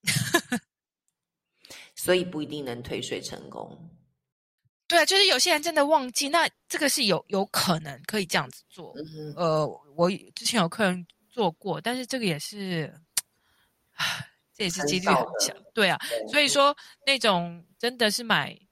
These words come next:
Speaker 1: 比如说，呃，五十万、一百万瑞郎以上，有的特殊的客人，大部分就是帮他们整个到机场特殊通关全部安排好，因为这种东西你，你，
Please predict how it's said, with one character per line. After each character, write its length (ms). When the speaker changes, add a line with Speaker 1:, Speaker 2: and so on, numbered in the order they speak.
Speaker 1:
比 120
如 120
说， 420
呃， 280
五 100
十 140
万、 200
一 80
百 200
万 220
瑞 140
郎 220
以 80
上， 280
有 120
的 100
特 460
殊 180
的 140
客 240
人， 260
大 160
部 160
分 220
就 100
是 160
帮 160
他 140
们 160
整 220
个 180
到 220
机 180
场 220
特 160
殊 120
通 200
关 180
全 160
部 100
安 180
排 200
好， 180
因 120
为 200
这 100
种 120
东 160
西 160
你， 260
你， 160